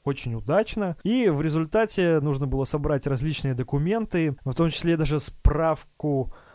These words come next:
о том, что есть у тебя судимость или нет у тебя судимости. Самое интересное, конечно, началось в августе, к-, когда я отправился в город Чикаго.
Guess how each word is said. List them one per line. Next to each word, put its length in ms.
о 120
том, 180
что 160
есть 240
у 40
тебя 100
судимость 640
или 180
нет 300
у 80
тебя 140
судимости. 720
Самое 300
интересное, 500
конечно, 320
началось 420
в 100
августе, 600
к-, 200
когда 300
я 60
отправился 580
в 120
город 340
Чикаго. 640